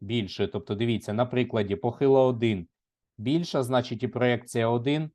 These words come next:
відповідно, буде більша за проекцію два. Ну, відповідно, похила два буде менша за похилу один. Похила два буде менша за похилу один.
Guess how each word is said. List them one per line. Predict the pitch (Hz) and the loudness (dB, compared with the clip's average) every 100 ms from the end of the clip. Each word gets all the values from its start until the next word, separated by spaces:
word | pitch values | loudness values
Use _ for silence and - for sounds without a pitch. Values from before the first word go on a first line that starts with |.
| _ _ 107 | _ _ -6
відповідно, | 113 - 120 135 135 | -4 -2 0 0 0
буде | 117 127 127 | 0 2 2
більша | 113 117 95 101 | 0 -2 -2 -4
за | 90 123 | 2 2
проекцію | 127 107 110 117 - 113 110 | 2 2 0 0 -6 -6 -6
два. | 92 98 82 82 _ _ - | 0 2 2 -2 _ _ -8
Ну, | 143 | -2
відповідно, | 135 135 123 117 117 | 0 2 0 0 -2
похила | 120 - 113 110 | -4 -2 -2 0
два | 120 131 | 2 2
буде | 110 104 | 2 0
менша | 104 117 113 98 | -2 -2 -4 -2
за | 104 110 | 0 0
похилу | 101 - 107 101 87 _ - | -4 -4 -2 -2 -4 _ -10
один. | 110 98 90 80 - _ _ _ _ _ _ _ _ _ | -6 -4 -6 -8 -16 _ _ _ _ _ _ _ _ _
Похила | - - 110 104 101 | -12 -8 -6 -4 -2
два | 107 131 | -2 -2
буде | 113 98 101 | -2 -4 -4
менша | 113 120 107 | -4 -4 -6
за | 90 107 | -4 -6
похилу | 104 - 101 98 | -6 -6 -4 -2
один. | 95 85 87 82 | -4 -8 -12 -18